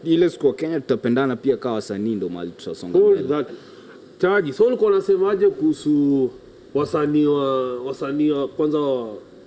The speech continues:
Speaker 2: wa before?
Speaker 1: Oh, yeah, oh,
Speaker 2: The legend.
Speaker 1: generation before us, eh,
Speaker 2: Mm.
Speaker 1: eh, nini, like, mu feel wametuangusha pia as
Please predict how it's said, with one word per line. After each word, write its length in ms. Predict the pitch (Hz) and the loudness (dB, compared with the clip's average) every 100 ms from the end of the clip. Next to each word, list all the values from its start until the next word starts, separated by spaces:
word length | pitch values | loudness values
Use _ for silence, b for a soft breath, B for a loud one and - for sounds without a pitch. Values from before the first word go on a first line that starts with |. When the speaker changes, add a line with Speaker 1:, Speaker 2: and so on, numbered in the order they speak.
| - 123 | -12 -4
Speaker 2:
wa 140 | 131 | -4
before? 500 | 117 131 143 139 117 95 - - - - B B - | -4 -8 -2 0 0 -6 -16 -20 -20 -20 B B -6
Speaker 1:
Oh, 240 | 123 135 139 | 0 4 6
yeah, 200 | 165 165 | 4 4
oh, 40 | 151 151 | 4 2
Speaker 2:
The 60 | |
legend. 60 | 135 143 | 4 4
Speaker 1:
generation 460 | 147 143 143 147 139 | 4 4 2 2 2
before 400 | 131 143 147 131 | 0 2 4 4
us, 160 | 117 120 | 2 2
eh, 60 | 113 | 2
Speaker 2:
Mm. 220 | 113 135 95 92 - - | 4 2 0 -8 -14 -6
Speaker 1:
eh, 100 | 120 | 0
nini, 280 | 131 151 147 | 2 4 4
like, 340 | 131 135 - 151 | 4 4 2 2
mu 140 | 175 | 0
feel 400 | 170 147 135 123 - - B B B - | 0 0 0 -2 -6 -18 B B B 0
wametuangusha 720 | 123 123 120 117 131 131 110 | 2 2 2 2 0 0 0
pia 280 | 120 143 160 - - | 2 0 0 -12 -6
as 300 | 110 101 101 | -4 -4 -6